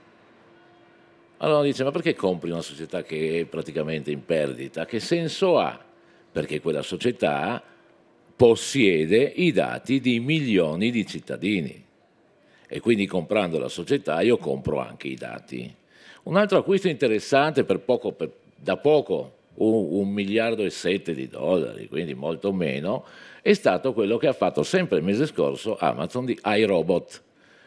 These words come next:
Che voi non sapete cos'è iRobot, ma è la società che ha inventato e prodotto Roomba, che è quell'aggeggino, l'aspirapolvere automatico che gira per casa. No? Molto bello e molto comodo, collegato in wifi al telefonino.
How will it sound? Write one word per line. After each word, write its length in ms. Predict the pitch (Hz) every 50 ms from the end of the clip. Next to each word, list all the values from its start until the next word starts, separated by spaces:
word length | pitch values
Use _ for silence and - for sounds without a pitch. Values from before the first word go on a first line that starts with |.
| 135 143 160
Che 80 | -
voi 140 | 90 107 113
non 140 | 110 107 92
sapete 340 | 104 101 101 123 113 110 107
cos'è 320 | 104 107 101 135 151 160
iRobot, 420 | 165 160 156 156 170 185 190 160 165
ma 180 | 151 143 127
è 60 | 127 127
la 100 | 131 123
società 440 | - 151 151 147 170 - 151 127
che 120 | 107 - 110
ha 40 | 107
inventato 600 | 127 127 123 147 160 151 - - 80 73 - 143
e 40 | 135
prodotto 520 | - 160 123 90 90 87 85 - 117 104
Roomba, 560 | 101 147 170 156 127 101 87 78 62 58 - - _ - - - - - - _
che 180 | - 190 180
è 40 | 123
quell'aggeggino, 800 | - 120 120 113 113 117 120 135 131 120 147 180 151 117 87 80
l'aspirapolvere 800 | 87 85 - - - 117 104 95 - - 156 147 123 104 95 101
automatico 580 | 120 123 - 156 113 101 95 92 - 95 92
che 180 | - - 101 92
gira 300 | 87 80 98 107 98 95
per 180 | 92 - 85 78
casa. 600 | - - 80 71 67 71 - - 78 76 73 67 - _ _ _ _ _ _ _ _ _ _ _
No? 180 | - - 120 147
Molto 340 | 110 87 92 92 90 - -
bello 280 | - 78 73 76 92
e 20 | 107
molto 320 | 87 65 71 69 71 67
comodo, 440 | - 73 78 90 101 107 98 78 65
collegato 400 | - 65 69 69 73 73 - -
in 60 | 71
wifi 320 | 73 90 104 101 - - 69
al 300 | 67 80 98 95 80 -
telefonino. 760 | - 65 65 78 - - 85 85 - 69 82 101 95 71